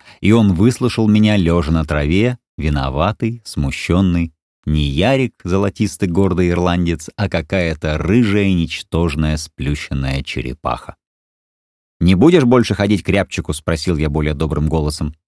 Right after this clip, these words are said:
Он прыгнул ко мне на грудь, это у него значило «никогда не буду добрый хозяин».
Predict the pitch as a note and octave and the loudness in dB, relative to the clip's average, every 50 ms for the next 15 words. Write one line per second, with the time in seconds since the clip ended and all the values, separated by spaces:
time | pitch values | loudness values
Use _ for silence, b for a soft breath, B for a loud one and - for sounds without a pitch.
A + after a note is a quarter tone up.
0 | _ _ _ _ _ _ _ _ _ _ B B B - A#2+ C3+ C#3+ B2 - - | _ _ _ _ _ _ _ _ _ _ B B B 2 4 4 4 4 2 2
1 | C#3+ D3 B2+ A2+ A#2 G#2 - G2+ G2 G2+ F#2+ F#2 F2+ F#2 F2+ F#2+ A#2 D#3 F#3+ F3+ | 2 4 4 4 4 4 4 2 4 4 4 4 2 2 2 4 4 4 4 4
2 | - - _ _ - A2 C3 - - A#2 G#2+ G2+ F#2+ F#2 E2+ E2+ E2 D2+ D2 E2 | 0 -8 _ _ 0 0 0 2 2 2 4 4 4 4 2 0 0 0 0 2
3 | G2+ B2+ C#3+ B2 - - A2 G2+ F#2+ - C#2+ E2+ F2+ A#2 D#3 F#3+ F#3 - - E3 | 2 2 2 0 0 0 0 0 0 0 -2 0 2 2 2 2 2 2 2 2
4 | D#3 B2+ A#2 A2+ G#2 B2+ C3+ C#3 C3+ C3 B2+ B2 A#2 G#2+ A#2+ B2 A2 G#2 G2 E2 | 2 2 2 2 2 2 2 4 4 4 4 4 4 4 2 2 2 2 2 2
5 | G2 F#2+ E2 D#2 E2+ D#2+ - F2 F2 D#2 E2 D#2+ D2 C#2+ B1+ C2 | 2 0 0 0 -2 -2 -2 -2 -2 0 -2 -2 -2 -4 -6 -8